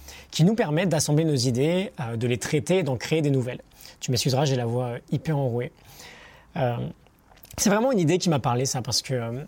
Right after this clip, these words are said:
je la cherchais, en fait, je la recherchais, je m'étais rendu compte de tout ça. Et j'ai découvert, entre autres grâce à Manouche Zomorodi dans Bored and Brilliant,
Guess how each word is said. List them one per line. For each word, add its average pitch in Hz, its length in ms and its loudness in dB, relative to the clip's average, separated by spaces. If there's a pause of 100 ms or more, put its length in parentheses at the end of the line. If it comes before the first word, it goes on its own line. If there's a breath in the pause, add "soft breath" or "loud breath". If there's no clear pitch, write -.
(140)
je 117 80 -4
la 123 80 2
cherchais, - 360 0
en 147 80 -2
fait, - 280 -8
je 131 120 -6
la 117 80 -2
recherchais, 143 500 0
je - 100 -8
m'étais 131 140 -2
rendu 127 240 2
compte 180 160 0
de 185 60 2
tout 123 120 -6
ça. 123 220 -4 (600 loud breath)
Et 156 60 4
j'ai 143 120 4
découvert, 170 580 2
entre 131 220 0
autres 127 120 0
grâce 139 380 0
à 139 180 0
Manouche 131 440 2
Zomorodi 127 520 0
dans 151 140 -2
Bored 131 440 0
and 120 200 -4
Brilliant, 131 340 0